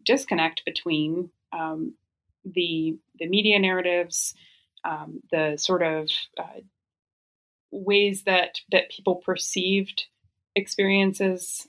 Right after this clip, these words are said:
um, who were not from New Orleans or who had never been there. Um, you know, I had people when I would travel outside the city, people, you know,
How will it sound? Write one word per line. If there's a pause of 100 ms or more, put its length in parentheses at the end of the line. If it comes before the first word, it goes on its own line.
(120)
um, (360)
who
were
not (440)
from
New
Orleans
or
who
had
never
been
there. (360)
Um,
you
know,
I
had (420)
people
when
I
would (180)
travel
outside
the
city,
people,
you
know,